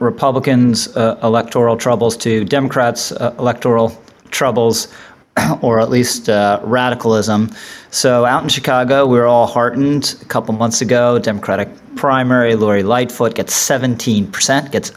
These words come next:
utterly wiped out. Uh, I, I think a lot of people thought, we said on this podcast, "Wow, here, here we go. Here's an instinct for self-preservation," even in Chicago.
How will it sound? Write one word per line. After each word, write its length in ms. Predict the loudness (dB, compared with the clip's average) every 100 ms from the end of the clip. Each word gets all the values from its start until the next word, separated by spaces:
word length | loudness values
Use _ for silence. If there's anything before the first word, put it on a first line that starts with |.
| -4
utterly 300 | 0 2 2
wiped 320 | 2 0 0
out. 280 | 0 0 -2 -8 -14 -8
Uh, 480 | -6 -8 -10 -12 -12 -14
I, 140 | -14 -14 -10
I 140 | -8 -8
think 680 | -12 -8 -4 -4 -4 -14 -6
a 120 | -2
lot 160 | 0 -2
of 60 |
people 200 | -4 -8
thought, 460 | -2 2 2 -2 -12 -20 _ -10
we 80 | -6
said 240 | -2 0
on 100 | 0
this 100 | -2
podcast, 480 | -2 -2 -2 -4 -2
"Wow, 340 | 0 2 2 2
here, 140 | 0
here 160 | 0 2
we 120 | 2
go. 340 | 4 2 0
Here's 240 | -2 -2 0
an 60 |
instinct 480 | 2 0 2 0 0
for 100 | -2
self-preservation," 840 | 0 0 0 -2 0 0 2 0 0
even 320 | 2 4 2
in 100 | 2
Chicago. 720 | -2 -4 0 2 4 2 0